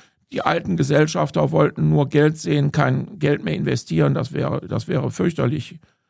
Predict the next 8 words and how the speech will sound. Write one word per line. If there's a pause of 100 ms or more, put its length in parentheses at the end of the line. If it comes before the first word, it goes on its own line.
(140)
Das
wäre,
das
wäre,
wäre
wahrscheinlich, (680)
die
Welt